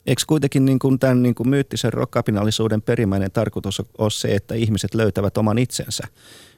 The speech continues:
Ja jos se oma itse on niinku porkkanaa roskuttava, omituisia jooga-asentoihin taipuva notkelikko, niin, niin siitä vaan.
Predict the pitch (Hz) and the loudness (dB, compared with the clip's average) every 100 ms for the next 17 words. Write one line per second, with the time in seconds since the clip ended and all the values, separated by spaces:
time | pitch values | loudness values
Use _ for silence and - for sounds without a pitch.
0 | - 95 104 123 - 143 143 143 143 - | -6 -2 0 0 -2 -2 0 -2 -2 -2
1 | 139 143 139 127 123 131 - 127 127 _ | 0 0 0 0 -2 -4 -6 -10 -12 _
2 | _ _ _ 117 113 - 107 110 110 107 | _ _ _ -2 -2 2 2 4 2 0
3 | 110 - 110 110 107 - - 71 - - | -4 -2 2 2 2 -2 -10 -8 -8 -2
4 | 127 110 - 107 120 117 113 113 - 117 | 2 2 2 2 2 2 0 -2 0 2
5 | 101 98 104 101 - 98 98 98 98 - | 2 2 0 0 0 2 2 2 2 2
6 | 101 95 - - - 117 117 - 92 95 | 0 0 -2 -4 0 2 2 0 0 0
7 | - 101 101 104 - 107 - - 180 165 | 0 0 2 0 -2 -6 -4 -2 0 0
8 | 175 143 | 2 0